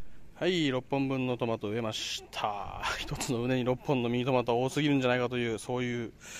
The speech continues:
気もしますけども、まあまあまあまあまあまあまあまあ、植えるものも特にないということで。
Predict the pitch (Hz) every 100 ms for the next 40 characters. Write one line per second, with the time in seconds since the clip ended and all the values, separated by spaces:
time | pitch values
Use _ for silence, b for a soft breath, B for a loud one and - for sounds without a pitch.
0 | B B - 123 - 135 143 - 123 110
1 | 95 - 98 95 95 98 101 101 101 101
2 | 104 104 104 104 101 101 95 - 131 135
3 | 135 139 127 131 123 120 117 104 98 -
4 | - -